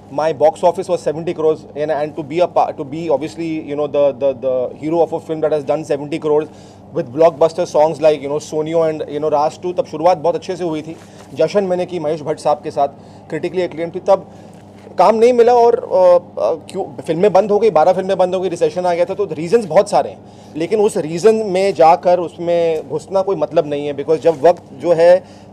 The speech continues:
जब वक्त नहीं था तो वक्त नहीं था, उस पर लड़ के कोई मतलब नहीं है।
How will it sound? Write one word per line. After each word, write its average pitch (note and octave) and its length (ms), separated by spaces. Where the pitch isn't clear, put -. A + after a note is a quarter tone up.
जब E3 140
वक्त D#3 260
नहीं F3 260
था F#3 120
तो F3+ 140
वक्त E3 200
नहीं D3+ 260
था, D3+ 140
उस D3 220
पर E3 100
लड़ D#3 120
के E3 100
कोई E3 120
मतलब D3 300
नहीं C#3+ 200
है। D3 120